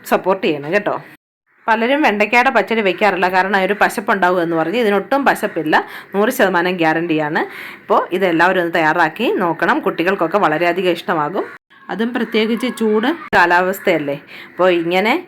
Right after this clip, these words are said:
തൈര് ഉപയോഗിച്ച് പല പല വിഭവങ്ങൾ നമ്മൾ ഉണ്ടാക്കി കഴിക്കുകയാണെങ്കിൽ നമുക്ക് ചൂടിൻ്റെ ഒരു ശമനവും ഉണ്ടാകും. വെണ്ടയ്ക്ക നന്നായിട്ട് കഴുകി അത് നല്ലതായിട്ട് തുടച്ചൊട്ടും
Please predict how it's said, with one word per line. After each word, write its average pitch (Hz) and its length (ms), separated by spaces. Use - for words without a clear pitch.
തൈര് 185 280
ഉപയോഗിച്ച് 185 440
പല 170 80
പല 208 120
വിഭവങ്ങൾ 180 340
നമ്മൾ 170 260
ഉണ്ടാക്കി 165 340
കഴിക്കുകയാണെങ്കിൽ 156 640
നമുക്ക് 160 260
ചൂടിൻ്റെ 175 480
ഒരു 208 100
ശമനവും 185 500
ഉണ്ടാകും. 156 360
വെണ്ടയ്ക്ക 247 460
നന്നായിട്ട് 233 480
കഴുകി 202 480
അത് 190 100
നല്ലതായിട്ട് 214 500
തുടച്ചൊട്ടും 190 640